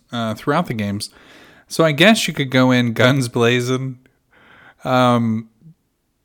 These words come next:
but the movie, you're just like, there's a lot of shooting. Like, the, the very opening to the film,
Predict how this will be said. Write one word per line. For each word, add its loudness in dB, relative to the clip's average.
but -2
the 0
movie, 2
you're 0
just -6
like, -6
there's -2
a 0
lot 0
of 0
shooting. -4
Like, -4
the, 2
the 0
very 4
opening 0
to -2
the 0
film, 0